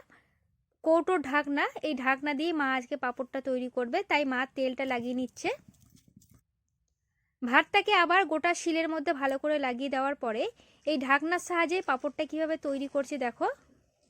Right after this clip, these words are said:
কি সুন্দর হয়েছে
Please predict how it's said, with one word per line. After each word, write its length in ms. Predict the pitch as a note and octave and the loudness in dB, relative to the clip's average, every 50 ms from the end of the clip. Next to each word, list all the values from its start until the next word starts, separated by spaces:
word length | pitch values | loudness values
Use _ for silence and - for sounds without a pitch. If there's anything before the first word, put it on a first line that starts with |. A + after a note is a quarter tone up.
| _ _ _ _ _ _ _ _ _ _ _ _ _ _ _ _ _ _ _ _ _ _ _ _ _ _ _ _ _ _ _ _ _ _ _ _ _ _ _ _ _ _ _ _ _ - _ _ _ _ _ _ _ _ _ _ _ _ _ _ _ _ _ _ _ _ _ _ | _ _ _ _ _ _ _ _ _ _ _ _ _ _ _ _ _ _ _ _ _ _ _ _ _ _ _ _ _ _ _ _ _ _ _ _ _ _ _ _ _ _ _ _ _ -20 _ _ _ _ _ _ _ _ _ _ _ _ _ _ _ _ _ _ _ _ _ _
কি 80 | - G4 F#4+ - | 4 4 4 4
সুন্দর 300 | G4+ G#4 G4+ G4 G#4+ G#4 F#4+ F#4 | 0 2 2 4 4 2 4 4
হয়েছে 240 | F#4+ F#4 F4+ - | 2 2 2 0